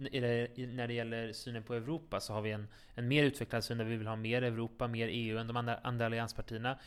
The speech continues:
Och det är också någonting som skiljer oss väldigt kraftigt och där det blir en tydlig skiljelinje mot Sverigedemokraterna, som jag skulle säga är vår största ideologiska motståndare. Att vi är ett parti som står upp för att Sverige ska vara en öppen del av resten av världen.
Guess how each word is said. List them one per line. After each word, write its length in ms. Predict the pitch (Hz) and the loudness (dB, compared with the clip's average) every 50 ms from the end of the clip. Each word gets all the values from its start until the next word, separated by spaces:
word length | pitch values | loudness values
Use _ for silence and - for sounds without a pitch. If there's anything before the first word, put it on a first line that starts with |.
| - - - | -18 -18 -18
Och 160 | - - 127 | -8 0 4
det 80 | 135 | 6
är 40 | 147 | 6
också 220 | 143 147 - - 143 | 6 6 4 0 0
någonting 280 | 131 123 120 123 113 | 0 0 0 -2 -2
som 120 | 113 123 117 | -2 -4 -4
skiljer 380 | - - - 143 139 127 123 | -4 -2 0 0 2 2 2
oss 160 | 113 - - | 0 0 -2
väldigt 400 | 120 131 131 120 113 107 104 - | 0 0 2 2 0 -2 -8 -8
kraftigt 440 | - - 135 120 - - - 151 123 | -6 -6 -6 -6 -6 -6 -6 -4 -2
och 80 | 117 110 | -2 -2
där 100 | 113 110 | -2 -2
det 60 | 110 | -2
blir 120 | 110 113 | -4 -6
en 120 | 110 110 - | -6 -6 -8
tydlig 440 | - - 143 123 113 113 127 143 - | -4 -4 -2 -2 -2 -4 -6 -6 -4
skiljelinje 440 | - 139 113 110 107 107 107 104 | -4 -2 -2 -2 -2 -2 -2 -4
mot 120 | 104 104 - | -6 -6 -6
Sverigedemokraterna, 800 | - 127 117 113 107 110 - - 160 151 156 - 107 101 - - - - - - - | -2 0 0 0 -2 -4 -4 -2 -4 -4 -4 -6 -6 -6 -6 -8 -12 -18 -20 -20 -12
som 160 | - - 131 127 | -4 2 4 6
jag 100 | 127 120 | 6 6
skulle 180 | - 143 135 | 4 2 2
säga 200 | - 135 123 120 | 4 4 4 4
är 40 | 113 | 4
vår 160 | 110 113 110 | 2 0 0
största 460 | 104 - - - 127 - - - 113 | -2 -2 -2 -2 -2 -2 -2 -4 -4
ideologiska 520 | 110 107 110 107 107 107 107 104 - - 120 | -2 -2 -2 -2 -2 -2 -4 -6 -6 -6 -8
motståndare. 600 | 113 107 - - 156 156 135 113 107 104 98 78 | -8 -8 -8 -4 -4 -4 -2 -2 -4 -4 -4 -4
Att 260 | 85 110 - - - - - - - - - - - | -6 -8 -8 -10 -20 -20 -20 -20 -20 -20 -20 -20 -14
vi 460 | - 117 110 139 147 143 139 143 143 - | -8 0 4 4 6 6 6 4 0 0
är 160 | - 117 113 110 | 0 0 0 0
ett 100 | 104 - | -2 -4
parti 300 | - - - 117 101 - | -8 -8 -6 -8 -6 -6
som 140 | - 107 | -8 -10
står 180 | - - - 110 | -8 -6 -4 -4
upp 180 | 107 - - - | -4 -4 -8 -8
för 200 | - 107 107 107 | -2 0 2 2
att 240 | 104 101 - - | 2 0 -4 -8
Sverige 280 | - - - 123 117 113 | -8 -2 0 0 0 0
ska 160 | 113 - 113 | -2 -2 -2
vara 120 | 113 110 - | -2 -2 -2
en 80 | - | -4
öppen 360 | - - - - - 113 110 | -8 -8 -8 -6 -6 -4 -4
del 220 | 110 107 107 107 110 | -2 -2 -2 0 0
av 160 | 107 107 110 | 0 -2 -2
resten 280 | 110 - - - 117 110 | -4 -6 -6 -8 -6 -6
av 120 | 107 107 | -4 -4
världen. 440 | 123 135 139 131 - - - - | -4 -4 -4 -4 -4 -6 -8 -8